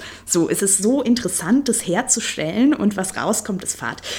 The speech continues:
Wir haben es jetzt natürlich genau umgekehrt gemacht. Wir haben jetzt nicht, äh, irgendwie künstliche Intelligenz diesen Text schreiben lassen, sondern selber geschrieben. Aber was wäre jetzt,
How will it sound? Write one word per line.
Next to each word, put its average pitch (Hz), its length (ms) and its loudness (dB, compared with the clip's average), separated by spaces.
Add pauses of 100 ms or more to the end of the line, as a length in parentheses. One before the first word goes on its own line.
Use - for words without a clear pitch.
(400)
Wir 180 120 4
haben 214 80 4
es 214 60 4
jetzt 214 140 2
natürlich 202 300 0
genau 170 180 2
umgekehrt 269 520 4
gemacht. 262 320 0
Wir 196 80 -2
haben 202 100 4
jetzt 196 220 -4
nicht, 202 480 2
äh, - 120 -2
irgendwie 233 320 2
künstliche 220 420 -2
Intelligenz 208 640 -2
diesen 190 160 -2
Text 220 280 -4
schreiben 202 300 0
lassen, 220 220 0
sondern 175 220 -2
selber 202 280 0
geschrieben. 240 340 2
Aber 190 240 0
was 185 300 0
wäre 214 220 4
jetzt, 226 420 0